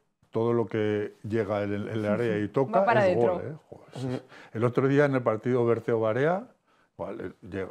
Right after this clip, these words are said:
Speaker 1: llegaron una vez a puerta, la primera que le quedó suelta, mira que le marcaron, le, le encimaron, porque claro, da-,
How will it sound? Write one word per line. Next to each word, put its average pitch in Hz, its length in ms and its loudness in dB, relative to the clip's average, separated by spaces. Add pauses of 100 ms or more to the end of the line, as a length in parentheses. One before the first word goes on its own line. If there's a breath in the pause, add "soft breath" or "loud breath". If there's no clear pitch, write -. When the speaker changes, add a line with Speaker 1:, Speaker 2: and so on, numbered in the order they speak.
Speaker 1:
llegaron 117 360 0
una 120 160 2
vez 120 160 -2
a 104 140 -2
puerta, 160 500 -2 (140)
la 107 180 -2
primera 127 340 2
que 135 100 -2
le 120 140 0
quedó 117 220 0
suelta, 160 420 0
mira 101 180 -6
que 107 80 -6
le 98 100 -4
marcaron, 101 760 -6
le, 101 240 -4
le 101 200 -8
encimaron, 101 600 -6
porque 98 220 -8
claro, 123 260 -4
da-, 101 180 -4